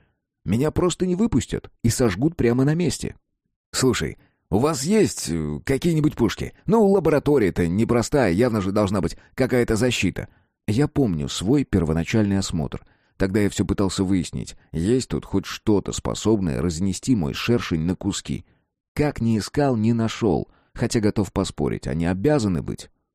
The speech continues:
"Сюда!" Учёный повёл меня в другую часть этажа, откуда ранее выбегала охрана. Здесь обнаружились целых четыре двери. Одна вела вглубь астероида или в комнату охраны,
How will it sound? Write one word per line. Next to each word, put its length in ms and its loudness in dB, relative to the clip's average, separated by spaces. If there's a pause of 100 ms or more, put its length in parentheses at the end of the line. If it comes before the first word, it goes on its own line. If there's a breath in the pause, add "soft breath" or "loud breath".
(180)
"Сюда!" 600 2 (320 loud breath)
Учёный 420 2
повёл 280 4
меня 240 2
в 80 -4
другую 320 2
часть 320 -2
этажа, 380 0 (180 loud breath)
откуда 400 0
ранее 380 2
выбегала 500 0
охрана. 480 -6 (340)
Здесь 320 0
обнаружились 580 0
целых 300 0
четыре 380 -4
двери. 400 -4 (300)
Одна 320 0
вела 240 0
вглубь 340 0
астероида 640 -4 (100)
или 460 2
в 100 -14
комнату 380 -2
охраны, 480 -6